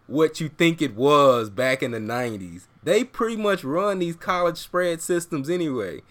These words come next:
So all this, they don't go under center a lot. That's why people used to be care, used to care about being six six and stuff, because you would be under center, your offensive linemen are six six, six seven, you can't see over 'em, you get a lot of pa-,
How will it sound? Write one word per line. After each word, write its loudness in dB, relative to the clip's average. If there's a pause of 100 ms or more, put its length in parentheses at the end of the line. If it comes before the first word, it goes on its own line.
(240)
So -4
all 2
this, -2
they -2
don't 0
go 2
under 0
center 0
a 6
lot. -4
That's -2
why 4
people -4
used -6
to -6
be -4
care, -2 (120)
used -6
to -6
care 4
about 0 (280)
being 0
six -2
six -2
and -10
stuff, -8
because -6 (220)
you -6
would -4
be -2
under 4
center, 0 (200)
your -6
offensive -2
linemen 2
are 0
six -4
six, -6
six -4
seven, -6
you -12
can't -4
see -2
over 0
'em, -4
you -6
get -2
a 2
lot 2
of -4
pa-, -4